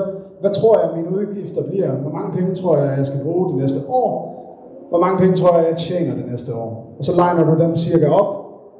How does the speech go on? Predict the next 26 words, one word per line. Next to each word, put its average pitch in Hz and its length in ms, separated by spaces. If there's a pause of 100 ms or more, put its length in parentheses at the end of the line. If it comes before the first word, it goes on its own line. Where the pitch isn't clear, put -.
(460)
giver, 156 260
går 165 120
det 170 120
i 175 140
plus 214 180
eller 156 180
minus, 233 540
og 160 80
så 175 120
skal 170 160
du 160 200
lige 170 140
finde 165 240
ud 165 80
af, 143 240
hvad 151 120
er 151 100
dine 139 180
prioriteter 143 500
og 123 60
sådan 131 160
noget 131 160
derefter. 131 500
Hvordan 151 440
arbejder 131 500
du 120 80